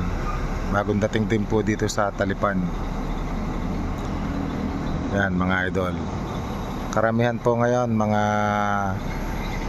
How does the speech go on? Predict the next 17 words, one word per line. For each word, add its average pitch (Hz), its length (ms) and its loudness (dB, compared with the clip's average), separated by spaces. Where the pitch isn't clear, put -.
bagong 110 320 4
rehab 123 320 4
at 107 160 0
mga 110 240 4
bagong 110 400 4
unit 110 320 2
po. 117 240 2
Tulad 98 240 2
po 101 160 2
ng 101 160 4
mga 101 400 2
Asia 101 240 0
Star. 92 480 0
Yan. 87 400 2
Ngayon 110 320 4
po 113 320 4
ay 123 720 2